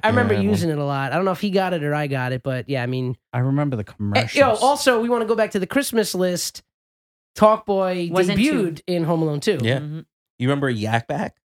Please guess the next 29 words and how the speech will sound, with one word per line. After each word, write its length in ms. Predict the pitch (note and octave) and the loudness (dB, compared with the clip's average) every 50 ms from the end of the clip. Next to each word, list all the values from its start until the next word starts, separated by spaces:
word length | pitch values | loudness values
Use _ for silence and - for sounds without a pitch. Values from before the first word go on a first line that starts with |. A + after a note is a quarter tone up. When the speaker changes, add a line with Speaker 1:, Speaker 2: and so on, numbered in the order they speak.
| _ _ _ | _ _ _
Speaker 1:
Yak 480 | C#3+ D#3+ G#3 B3 D4 D#4+ E4 E4 E4 - | -2 2 4 4 6 4 4 2 2 2
Bak! 960 | E4 D4+ D4+ D4+ D4+ D4 D4 C#4+ C#4+ C#4 C4+ C4 C4 B3 A#3+ A3+ G#3+ - - | 2 4 6 4 4 4 4 2 2 2 2 4 2 2 4 2 2 2 2
Speaker 2:
<laughs> 0 | |
Speaker 1:
Hell 400 | - - C4 C#4+ E4 F4+ F#4+ F#4 | 2 2 4 4 4 2 2 2
yeah! 480 | F4 D#4+ D4 C#4 C4 B3 A3+ G#3 F#3 F3+ | 2 2 2 2 2 2 2 2 2 2
Speaker 3:
It 60 | E3 | 2
was 180 | E3 E3+ E3+ E3+ | 2 2 2 2
the 100 | F#3 G3 | 2 2
most 300 | G3 F#3 F#3+ F3+ - - | 4 2 2 0 0 0
useless 600 | C#3+ C#3 C#3 C#3 C#3 - - D3+ D3 D3 - - | 0 2 2 2 0 0 0 0 0 0 -2 -2
toy 340 | - - C#3 B2+ A#2+ A#2 A2 | 0 2 4 4 4 2 0
ever. 360 | G#2 A#2+ A#2 G#2 G#2 G2 G2 | -2 -2 -2 -2 -2 -4 -4
Speaker 2:
It 140 | F#2 A2 A#2+ | -4 -4 -2
was 140 | A#2+ A#2 A2 | -2 -2 0
fun, 200 | - B2 C3+ A3 | 2 2 2 4
Speaker 1:
Sa-, 60 | F#3 C3+ | 2 2
Speaker 2:
though. 80 | C3 B2+ | 0 2
Speaker 1:
says 200 | B2+ F3+ D#3 D#3 | 4 4 4 4
Speaker 3:
It 40 | C3 | 6
Speaker 1:
you. 40 | C3 | 4
Speaker 3:
was 240 | E3 G3+ - - - | 4 4 0 -4 -6
fun. 320 | - C3 C3+ D#3 - - | -2 0 0 0 0 2
Speaker 2:
<laughs> 1040 | G#3 G#3 G3 - F#3+ F3 - - - - - - _ _ _ _ _ _ _ _ - | 0 0 0 0 -2 -2 -2 -4 -8 -14 -14 -18 _ _ _ _ _ _ _ _ -4
Speaker 3:
And 100 | D3 C3+ | -2 0
then 140 | C#3+ D3 C#3+ | 0 0 0
it 40 | C#3+ | 0
would, 140 | C#3 C3+ B2+ | -2 -2 -2
like, 160 | B2+ A#2 G#2 | -4 -4 -4
get 220 | - B2+ A#2 - | -4 -6 -6 -6